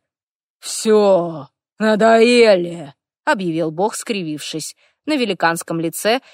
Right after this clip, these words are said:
это выглядело даже страшнее, чем сами слова. «Хотя ты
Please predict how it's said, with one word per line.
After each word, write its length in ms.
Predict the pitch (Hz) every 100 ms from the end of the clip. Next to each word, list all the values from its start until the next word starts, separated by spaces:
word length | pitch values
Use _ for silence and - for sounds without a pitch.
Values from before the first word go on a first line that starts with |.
| _
это 200 | 330 294
выглядело 540 | 190 185 185 190 185 190
даже 260 | 185 185
страшнее, 680 | 185 - 277 - 339 302 175
чем 200 | - 165
сами 260 | - 165 165
слова. 520 | - 180 170 160 156 _ _ _ _ _ _
«Хотя 560 | - 185 196 - 196 190
ты 520 | - 214 233 254